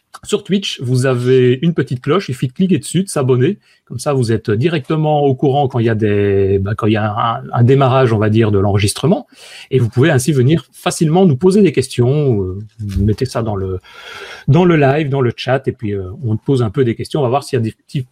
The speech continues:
différentes personnes qui vont venir, puisqu'on, d'habitude, on fait ça sur le temps de midi.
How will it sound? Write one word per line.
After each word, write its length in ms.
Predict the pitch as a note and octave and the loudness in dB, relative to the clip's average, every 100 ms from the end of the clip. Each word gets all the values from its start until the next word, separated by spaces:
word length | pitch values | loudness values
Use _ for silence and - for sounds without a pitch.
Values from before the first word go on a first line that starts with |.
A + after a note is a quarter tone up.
| _ _ | _ _
différentes 440 | C#3 - C#3+ B2+ | -4 -2 -4 -2
personnes 300 | C#3+ - E3+ | -4 -2 -2
qui 100 | - | 0
vont 140 | B2+ B2 | 0 2
venir, 260 | E3+ G3 | 2 2
puisqu'on, 240 | G3 - B2+ | -2 -8 -4
d'habitude, 400 | B2 C3 E3 D3 | 0 0 0 -2
on 60 | |
fait 100 | C3 | -4
ça 160 | B2 D#3 | -4 -2
sur 140 | C#3 | 0
le 80 | A#2 | -2
temps 140 | F3 E3+ | 0 0
de 60 | |
midi. 300 | B2+ B2+ G#3 | 2 2 2